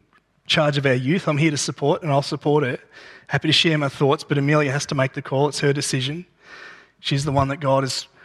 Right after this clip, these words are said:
placed in leadership." And we talked back and forwards, and, and in the end,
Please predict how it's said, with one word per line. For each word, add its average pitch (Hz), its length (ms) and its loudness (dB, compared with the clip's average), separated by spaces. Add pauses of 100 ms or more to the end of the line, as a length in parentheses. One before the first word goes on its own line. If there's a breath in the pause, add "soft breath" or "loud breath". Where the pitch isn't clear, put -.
(120)
placed 165 400 0
in 165 220 2
leadership." 156 460 0 (1080)
And 139 100 2
we 156 60 4
talked 196 260 0
back 185 160 0
and 156 100 2
forwards, 180 360 2
and, 156 100 0 (240 loud breath)
and 175 100 4
in 208 140 2
the 180 160 4
end, 170 280 0